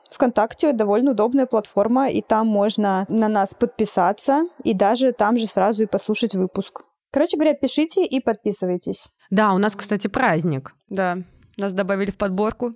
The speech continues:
Speaker 3: и я все еще считаю, что это здоровски. <laughs>
Speaker 2: Это очень здоровски, да, и мы, знаете, набираем обороты на Яндекс.Музыке.
Speaker 3: <laughs>
Speaker 2: Пользуясь случаем, хочется поблагодарить нашу преданную фанатку,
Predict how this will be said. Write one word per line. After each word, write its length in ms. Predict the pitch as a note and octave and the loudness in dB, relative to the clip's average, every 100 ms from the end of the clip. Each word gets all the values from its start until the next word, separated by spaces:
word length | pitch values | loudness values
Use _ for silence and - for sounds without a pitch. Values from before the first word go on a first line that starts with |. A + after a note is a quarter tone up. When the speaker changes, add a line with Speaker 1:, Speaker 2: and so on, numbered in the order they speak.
| _ | _
Speaker 3:
и 300 | G#3+ D#3+ E3+ | -10 -8 -6
я 160 | F#3+ F#3+ | -4 -6
все 200 | F#3 F#3+ | -4 -6
еще 120 | F#3+ | -6
считаю, 240 | - - E3+ | -8 -10 -10
что 120 | - | -8
это 100 | F#3 | -6
здоровски. 560 | F3 G3+ A3 - A3+ - | -4 -6 -6 -4 -4 -4
<laughs> 80 | - | -4
Speaker 2:
Это 200 | G3 F3+ | -2 0
очень 320 | F3+ G3+ G#3 | 0 0 -2
здоровски, 500 | E3+ F3 G3 G3 - | -2 -2 -4 -8 -6
да, 380 | E3 E3 E3 D3+ | -2 0 0 -2
и 360 | D3+ D#3+ D#3+ E3 - - - | -4 -4 -4 -6 -10 -20 -6
мы, 280 | G3 G3 F#3+ | -2 0 0
знаете, 360 | E3+ F#3+ G3 F3 | 0 -2 0 0
набираем 360 | E3+ E3+ F3 | 0 0 -2
обороты 380 | D#3+ E3+ F#3 F3+ | -2 0 -2 -2
на 80 | E3 | -2
Яндекс.Музыке. 880 | D#3+ F3+ E3+ - F#3 A3+ F4+ - E3 | 0 0 -2 -2 0 2 2 4 2
Speaker 3:
<laughs> 720 | A#4 - - A4+ A4+ - G3+ - | 2 0 -2 -6 -8 -10 -6 2
Speaker 2:
Пользуясь 440 | A#3 G3 A#3+ G#3 | 2 4 2 2
случаем, 400 | G#3+ A#3 C4 F#3 | 0 0 0 0
хочется 360 | A3+ A3 - G#3+ | 0 0 -2 -2
поблагодарить 600 | A3 G3+ G3 G3 G#3 G3 | 0 0 0 0 0 -2
нашу 240 | F3+ - | -4 -4
преданную 400 | - A#3 A3 F#3 | -2 0 0 -2
фанатку, 460 | E3 G3+ G3 F#3+ E4 | 0 0 2 0 0